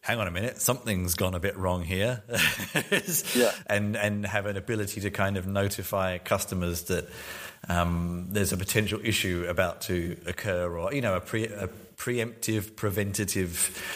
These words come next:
Speaker 1: sort of trigger because of the sorts of monitoring you have in place, I guess, is maybe
Speaker 2: Yeah.
Speaker 1: a thought. Yeah. Yeah.
Speaker 2: Yeah, so definitely. I think there, uh, it's more than monitoring. It would be our,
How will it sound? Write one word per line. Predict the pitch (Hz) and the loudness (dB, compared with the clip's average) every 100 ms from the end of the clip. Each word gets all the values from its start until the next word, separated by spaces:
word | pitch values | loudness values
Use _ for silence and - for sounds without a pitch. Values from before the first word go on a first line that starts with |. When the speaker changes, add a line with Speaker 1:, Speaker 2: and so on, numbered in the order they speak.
| - | -8
Speaker 1:
sort | - 107 | -2 0
of | 87 | 2
trigger | - 117 95 87 85 - - - - | 0 0 0 0 -2 -10 -10 -8 -6
because | - 101 90 | 0 2 2
of | 90 - | 2 2
the | 92 | 2
sorts | 104 - | 2 0
of | 90 | 2
monitoring | 95 92 90 85 | 4 4 2 0
you | 85 85 | 2 4
have | 85 | 2
in | 85 | 2
place, | 85 92 80 - | 2 2 2 -2
I | - | -2
guess, | 85 87 87 - - - - | 0 2 4 4 2 -4 -2
is | 92 85 - - | 4 6 6 2
maybe | 95 92 95 90 85 82 95 - - | 0 2 2 2 -2 -4 -8 -10 -2
Speaker 2:
Yeah. | 139 127 101 - | 2 2 0 -4
Speaker 1:
a | - | 0
thought. | 85 80 80 | 2 0 0
Yeah. | - 82 80 85 - - - - | -2 -2 -2 -6 -10 -18 -14 -2
Yeah. | 90 85 85 - - - - _ _ - | 0 2 0 -6 -16 -20 -20 _ _ 0
Speaker 2:
Yeah, | 165 135 | 0 0
so | 156 160 | -2 -2
definitely. | 147 190 196 180 143 | 2 0 2 -2 2
I | 156 | 2
think | 170 240 165 | 2 -2 0
there, | 180 196 196 175 | 2 2 0 -2
uh, | 165 151 147 - | 2 2 0 -4
it's | 160 160 | -6 -2
more | 156 175 | 0 0
than | 175 | 0
monitoring. | 147 151 160 170 156 | 0 0 -2 -2 -2
It | 139 | -2
would | 143 131 | -2 -2
be | 139 135 135 127 | 0 0 0 0
our, | 123 127 | 2 0